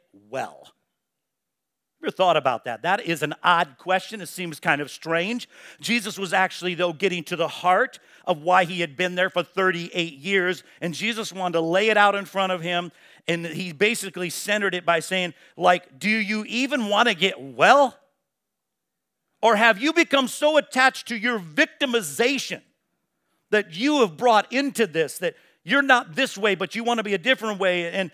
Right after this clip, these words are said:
and what happens is you think, "Well, this is the best life that I have," and we play into it, and we, we play into it so much that we just want sympathy from other people. Do you want to get well? Because when you're living in a victim mindset, you become dependent upon that.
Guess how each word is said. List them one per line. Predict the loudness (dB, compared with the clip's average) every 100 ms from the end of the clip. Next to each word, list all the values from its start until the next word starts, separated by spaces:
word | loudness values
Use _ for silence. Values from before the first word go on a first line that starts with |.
| _
and | -2 0
what | 2
happens | 4 2 0 -4
is | -2 -2
you | -4
think, | -4 -4
"Well, | -2
this | 0 -2
is | -2
the | -6
best | 2 2 4
life | 2 2 2
that | 2
I | 2
have," | 2 2 2 2
and | -4 -10 -8
we | -6
play | -4 0 0 2
into | -2 -4 -2 -2
it, | -2
and | -4
we, | -6
we | -6 -8
play | -4 -2
into | -2 -4
it | -4
so | -4
much | -4 -4
that | -4
we | -6
just | -6 -6
want | -4 -4 -4
sympathy | -4 -2 -2 -4 -6 -10 -10 _ _ _
from | -2 2
other | 2 0
people. | -6 -6 -6 -6 -12 -12 _ _ _ _ _ _ _ _ _
Do | -2
you | 0 0 -4
want | -4 -2 -2 -4
to | -6
get | -2 -2 -4
well? | 2 4 4
Because | 0 -4 -4 -6 _ -10
when | -4 -2
you're | -2
living | 0 0 -2
in | -4
a | -2
victim | -2 -2 -6
mindset, | -2 0 -2 -4 -4 -4
you | -4
become | -8 -8 -8 -6
dependent | -8 -4 -4 -4 -6
upon | -8 -12 -12
that. | -20